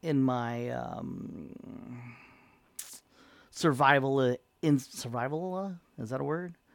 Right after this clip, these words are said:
My survivor instinct said, "Hey, man, you might kill yourself if you do that shit."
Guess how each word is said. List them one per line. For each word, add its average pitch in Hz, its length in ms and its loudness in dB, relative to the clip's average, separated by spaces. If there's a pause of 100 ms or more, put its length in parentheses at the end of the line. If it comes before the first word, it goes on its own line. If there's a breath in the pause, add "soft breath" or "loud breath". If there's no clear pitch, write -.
(120)
My 123 80 -8
survivor 135 560 2
instinct 123 540 -2
said, 120 380 -4
"Hey, 120 280 -6
man, 107 580 -12 (220 loud breath)
you 151 100 2
might 113 260 2
kill 135 240 4
yourself 117 480 -6
if 123 80 -12
you 123 80 -8
do 120 140 -6
that 107 200 -8
shit." 95 480 -12